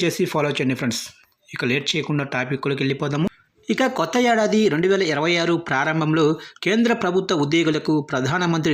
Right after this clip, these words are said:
నరేంద్ర మోదీ నేతృత్వంలోనే కేంద్ర సర్కారు తీపి కబురు అందించింది. రక్షణ మంత్రిత్వ శాఖ పరిధిలోనే Corps of ఈఎంఈలో పనిచేస్తున్న అర్హులైన డిఫెన్స్ సివిలియన్ ఉద్యోగులకు బోనస్ అందిస్తున్నామని తెలిపింది. ఇక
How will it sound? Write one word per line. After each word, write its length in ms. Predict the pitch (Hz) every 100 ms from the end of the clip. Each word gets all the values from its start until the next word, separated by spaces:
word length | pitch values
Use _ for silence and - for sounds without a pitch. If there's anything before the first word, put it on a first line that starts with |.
| 127
నరేంద్ర 320 | 127 165 160 147
మోదీ 220 | 147 151 143 - - _ 156
నేతృత్వంలోనే 680 | 208 196 196 185 175 180 165 170 - _ 185
కేంద్ర 280 | 226 240 220
సర్కారు 440 | 185 165 - 185 139 -
తీపి 240 | 175 170 160
కబురు 260 | 147 156 139
అందించింది. 520 | 135 147 135 139 135 - - - _ _ -
రక్షణ 260 | 151 240 262
మంత్రిత్వ 440 | 220 196 214 202 170
శాఖ 200 | 202 196 202 196
పరిధిలోనే 480 | 160 175 175 175 170 175 165
Corps 280 | 196 214 240
of 80 | 226 - - 165
ఈఎంఈలో 580 | 190 196 190 185 180 175 -
పనిచేస్తున్న 520 | 156 170 185 175 165 165 165 151
అర్హులైన 460 | 180 185 180 180 147 - - - -
డిఫెన్స్ 400 | 180 185 254 233 233 -
సివిలియన్ 440 | 196 196 196 196 160
ఉద్యోగులకు 520 | 160 180 175 175 170 175 - - - -
బోనస్ 380 | 131 220 233 196
అందిస్తున్నామని 640 | 151 190 - 180 170 170 160 156
తెలిపింది. 420 | 156 160 156 160 - _ - _ 170
ఇక 140 | 160